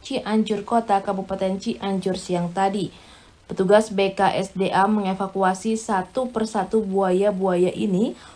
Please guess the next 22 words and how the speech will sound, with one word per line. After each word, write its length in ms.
untuk 400
dipindahkan 720
ke 160
tempat 480
penangkaran 560
baru. 400
Proses 400
evakuasi 640
buaya 400
sempat 400
diwarnai 480
insiden 480
adu 160
mulut 400
antara 320
wartawan 560
yang 240
meliput 480
dengan 400
petugas 480
B 240
K 160